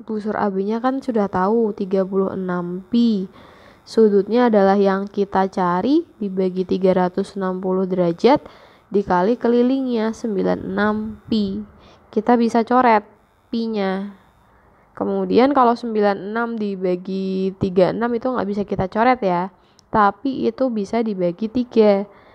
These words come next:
Tiga enam kita bagi tiga, dua belas. Bagi tiga juga berarti tiga puluh dua. Masih bisa dibagi dua, enam. Bagi dua, enam belas.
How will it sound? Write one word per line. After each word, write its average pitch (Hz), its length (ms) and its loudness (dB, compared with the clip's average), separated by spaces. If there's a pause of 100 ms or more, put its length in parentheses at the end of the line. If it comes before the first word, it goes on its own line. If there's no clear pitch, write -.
(300)
Tiga 190 400 2
enam 214 320 -2
kita 247 240 0
bagi 190 320 -2
tiga, 262 560 0 (480)
dua 202 160 4
belas. 190 800 2 (560)
Bagi 202 240 -4
tiga 208 320 0
juga 233 640 4
berarti 202 800 -4
tiga 208 320 -4
puluh 208 400 2 (400)
dua. 214 480 4
Masih 208 240 -6
bisa 202 240 -4
dibagi 196 400 -4
dua, 214 560 2
enam. 202 480 -2 (560)
Bagi 202 240 0
dua, 196 640 2 (640)
enam 214 480 -6 (160)
belas. 208 640 2